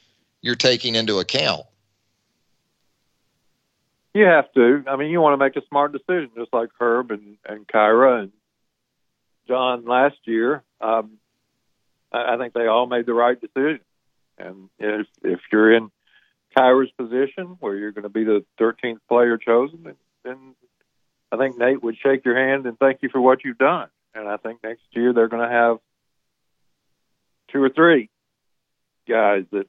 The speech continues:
Speaker 2: that will probably forego some eligibility. Um, you know, J D's obviously, uh,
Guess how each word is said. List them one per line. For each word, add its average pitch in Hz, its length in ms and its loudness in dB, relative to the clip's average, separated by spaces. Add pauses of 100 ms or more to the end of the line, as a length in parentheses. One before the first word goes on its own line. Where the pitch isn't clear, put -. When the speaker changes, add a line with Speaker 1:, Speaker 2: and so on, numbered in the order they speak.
(120)
Speaker 2:
that 92 180 -8 (140)
will 104 140 -8
probably 98 360 -2
forego 95 560 -2
some 101 140 -12
eligibility. 87 800 -6 (360)
Um, 92 480 -8
you 123 160 -4
know, 87 120 -4
J 110 240 4
D's 113 300 4
obviously, 98 720 -2 (1040)
uh, - 60 -20